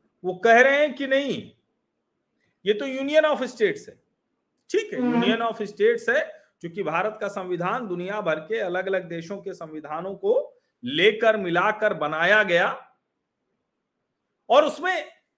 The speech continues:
Speaker 1: ऐसी कई शब्दावलियों का उपयोग है। लेकिन भारत को नेशन के तौर पर ही कहा गया और नेशन तो वेस्टर्न कॉन्सेप्ट है, राहुल गांधी कह रहे हैं। लेकिन बार-बार मैं उसका जिक्र करता हूं,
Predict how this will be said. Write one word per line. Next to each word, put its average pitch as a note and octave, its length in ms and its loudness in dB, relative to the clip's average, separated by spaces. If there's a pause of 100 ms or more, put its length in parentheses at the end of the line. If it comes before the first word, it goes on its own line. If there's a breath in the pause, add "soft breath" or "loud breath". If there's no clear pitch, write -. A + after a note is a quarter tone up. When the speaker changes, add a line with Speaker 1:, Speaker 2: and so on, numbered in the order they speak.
Speaker 1:
ऐसी G3+ 240 4
कई D4+ 400 4
शब्दावलियों A3+ 680 0
का C4 100 0
उपयोग A#3 440 2
है। D3+ 500 2 (1900)
लेकिन B2 240 -12
भारत D3+ 340 -6
को A#3 60 -6
नेशन F#3 440 -8
के A3 80 -10
तौर E3+ 260 -12
पर C3 140 -10
ही B2 60 -14
कहा - 180 -20
गया G2+ 140 -10
और B3+ 140 -4
नेशन A#3+ 320 -4
तो - 340 -12 (240 loud breath)
वेस्टर्न B3 380 -2
कॉन्सेप्ट B3 460 2
है, B3 80 4
राहुल A3+ 240 2
गांधी A3 220 -2
कह G#3+ 140 -6
रहे G#3 140 -6
हैं। G#3 140 -20 (840)
लेकिन F#3 560 2 (260)
बार-बार A3+ 420 4
मैं A3+ 120 -4
उसका A3 240 -4
जिक्र G3+ 340 -6
करता A3+ 300 -6
हूं, G#3+ 440 -6